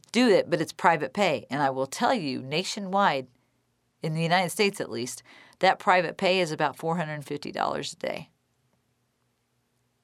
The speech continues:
So if that person isn't going to go home, you might as well go ahead and set it up with the community and let the community that you've chosen for the memory care know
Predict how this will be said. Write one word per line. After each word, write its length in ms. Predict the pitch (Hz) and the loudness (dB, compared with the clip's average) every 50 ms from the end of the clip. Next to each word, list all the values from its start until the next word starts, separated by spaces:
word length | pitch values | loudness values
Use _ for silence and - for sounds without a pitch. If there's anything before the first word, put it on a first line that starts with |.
| _ _ _ _ _ _ _ _ _ _ _ | _ _ _ _ _ _ _ _ _ _ _
So 380 | - - - 214 202 185 175 165 | -12 -4 2 4 6 6 6 4
if 180 | 131 170 175 - | 2 0 0 2
that 220 | 208 202 - - | 4 4 4 2
person 440 | - 226 220 214 - 180 156 147 - _ | 0 0 0 0 -2 -6 -8 -10 -8 _
isn't 380 | - 190 220 208 226 202 170 - | 0 2 2 2 0 -4 -4 -2
going 300 | - 180 180 180 175 165 | 0 0 0 0 -2 -4
to 100 | - - | -8 -8
go 280 | 143 - 175 160 147 135 | -2 0 0 0 0 -2
home, 520 | - - - 185 175 160 135 117 120 123 123 - _ _ _ _ _ _ _ _ _ _ _ _ _ - | -4 -2 0 2 2 2 0 -2 -8 -14 -16 -18 _ _ _ _ _ _ _ _ _ _ _ _ _ -10
you 120 | 147 160 | -6 -2
might 220 | 156 180 196 220 | 2 4 4 6
as 140 | 220 185 160 | 4 4 2
well 420 | 151 170 160 151 151 151 170 156 - - - | 4 4 6 6 6 4 2 0 -4 -12 -4
go 180 | - 175 175 175 | 2 4 4 4
ahead 440 | 165 156 180 160 151 147 143 143 - | 4 2 2 4 4 4 2 -2 -4
and 200 | - 117 143 143 | -6 -6 -6 -6
set 280 | - - - 190 170 165 | -4 -2 2 2 2 4
it 100 | 160 147 | 4 2
up 160 | 156 151 - | 2 0 0
with 100 | 151 151 | -4 -4
the 80 | - 151 | -6 -6
community 580 | - 147 143 156 180 202 190 180 147 147 147 | -8 -8 -6 -2 -2 -2 -2 -2 -2 -4 -4
and 140 | 143 135 139 | -4 -4 -4
let 180 | 151 151 151 - | -4 -4 -2 -4
the 60 | 160 | -6
community 680 | - - 156 147 156 175 175 175 165 147 143 135 135 - - - - - - | -8 -8 -10 -8 -6 -4 -4 -4 -2 -4 -4 -4 -6 -10 -14 -20 -20 -14 -8
that 120 | - 151 | -6 -6
you've 240 | 143 156 156 143 127 | -4 -2 -4 -4 -4
chosen 420 | - - 214 202 208 196 160 151 147 | -2 2 4 4 4 4 2 -4 -6
for 160 | - 165 147 | -6 -8 -6
the 120 | 139 143 | -6 -6
memory 520 | 143 156 185 202 190 170 160 143 139 139 - - - - - - _ _ - | -4 -2 -2 -2 -2 -4 -8 -8 -10 -12 -14 -18 -20 -20 -20 -20 _ _ -6
care 460 | - 185 156 139 131 131 131 131 - - - - _ _ _ _ _ _ | -2 0 0 2 0 -2 -4 -8 -12 -16 -20 -20 _ _ _ _ _ _
know 640 | - 151 160 170 165 156 143 139 135 131 139 151 - | -8 -2 2 4 4 6 6 6 6 4 4 2 -2